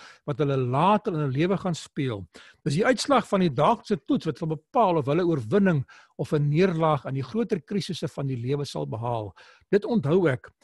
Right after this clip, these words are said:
Geliefdes, daardie ervaringskennis gaan terugkom en u gaan vir mense kom sê wat God met u en vir u gedoen het. Dit is die wysheid waarvan die Bybel praat, nie,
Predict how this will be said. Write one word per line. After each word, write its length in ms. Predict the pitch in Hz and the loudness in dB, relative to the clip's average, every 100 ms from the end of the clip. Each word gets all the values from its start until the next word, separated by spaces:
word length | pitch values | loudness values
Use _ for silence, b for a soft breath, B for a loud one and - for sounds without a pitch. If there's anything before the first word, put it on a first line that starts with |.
| b _ | b _
Geliefdes, 500 | 175 240 - 262 165 | 2 2 2 -2 -2
daardie 520 | 156 196 262 240 214 | 0 4 4 2 2
ervaringskennis 1200 | 220 - 247 240 247 220 - - 254 233 202 - B B | 0 2 4 6 6 4 0 -2 4 6 6 2 B B
gaan 280 | - 202 190 | -2 2 2
terugkom 500 | 262 233 - 254 214 | 2 2 2 4 4
en 100 | 208 | 4
u 140 | - | 4
gaan 240 | 269 262 247 | 2 2 2
vir 140 | 226 | 4
mense 400 | 190 202 254 247 | 4 4 4 2
kom 200 | - 214 | 2 2
sê 480 | 165 - 254 233 208 B - | 2 0 2 2 2 B -2
wat 180 | 175 - | -2 -2
God 400 | 131 262 - b b | 2 2 2 b b
met 420 | 147 143 214 247 | -4 2 4 2
u 280 | - 220 226 | 2 4 4
en 160 | 202 180 | 4 0
vir 280 | - 233 220 | 2 2 2
u 220 | 220 208 | 2 0
gedoen 360 | - 151 208 | 0 0 2
het. 220 | 196 143 - - - _ _ _ _ _ _ _ _ _ _ _ _ _ _ _ _ _ _ - | 2 0 -8 -20 -20 _ _ _ _ _ _ _ _ _ _ _ _ _ _ _ _ _ _ -4
Dit 120 | 185 | -2
is 100 | 247 | 2
die 140 | 269 | 2
wysheid 380 | 214 220 233 190 | 2 0 -2 -4
waarvan 280 | 180 175 190 | -4 -2 -4
die 80 | 185 | -4
Bybel 260 | 196 190 | -4 -6
praat, 340 | 160 190 123 - | -6 -6 -6 -6
nie, 340 | 160 262 269 | -2 0 0